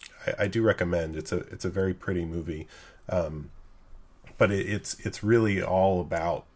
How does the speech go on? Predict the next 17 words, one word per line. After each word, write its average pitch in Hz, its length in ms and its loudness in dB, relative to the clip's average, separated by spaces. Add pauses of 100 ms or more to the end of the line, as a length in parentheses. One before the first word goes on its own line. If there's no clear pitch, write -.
(100)
um, 76 480 -6
i-, 90 220 -6
it's 92 120 -8
basically 92 440 -4
about, 78 280 -4
like, 80 200 -6
a, 76 320 -6
a, 90 140 -2 (200)
a 82 220 -4 (100)
aspiring 80 560 -6
model 78 500 -6 (440)
and 80 280 -4
her, - 460 -6 (560)
um, 73 460 -8 (840)
relationships 90 760 -2
with 78 160 -8
men 78 420 -6